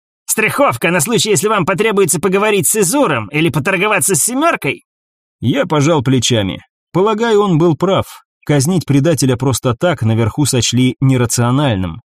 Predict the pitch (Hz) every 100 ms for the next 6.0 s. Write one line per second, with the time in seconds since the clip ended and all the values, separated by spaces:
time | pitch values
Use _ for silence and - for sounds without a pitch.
0 | _ - 233 - - 170 - 208 175 135
1 | 123 123 131 117 - - 127 123 110 131
2 | 127 123 110 127 127 131 - 175 240 175
3 | 104 85 - 107 147 214 220 190 160 156
4 | 143 190 156 131 127 135 143 - 151 -
5 | 127 127 127 135 123 - 208 127 90 -